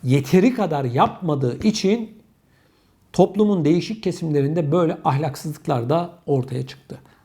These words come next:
Hiçbir gerekçe kabul edilemez. Ama birileri bunları demek ki bu parasızlığı bahane edip fuhuş yapıyor. Türkçesi bu. Ama şunu söylemek gerekiyor. Eğer sosyal bir devletsen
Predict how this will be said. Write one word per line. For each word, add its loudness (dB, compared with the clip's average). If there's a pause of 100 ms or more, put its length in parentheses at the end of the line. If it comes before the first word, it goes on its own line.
(920)
Hiçbir 4
gerekçe 6
kabul -2
edilemez. -4 (120)
Ama 2 (800)
birileri 4
bunları 0
demek -2
ki -4
bu 0
parasızlığı 0
bahane 2
edip -4
fuhuş 0
yapıyor. -6 (920)
Türkçesi 0
bu. 0 (1120)
Ama 2
şunu -4
söylemek -2
gerekiyor. 0 (100)
Eğer 2
sosyal -4
bir 0
devletsen 0